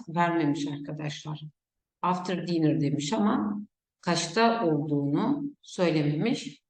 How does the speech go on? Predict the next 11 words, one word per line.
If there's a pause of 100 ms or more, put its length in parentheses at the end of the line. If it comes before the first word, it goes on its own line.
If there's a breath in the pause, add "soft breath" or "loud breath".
(120)
O
yüzden
B
seçeneğine (180)
cevabı
yok. (640)
Which
sport
does
Declan
do?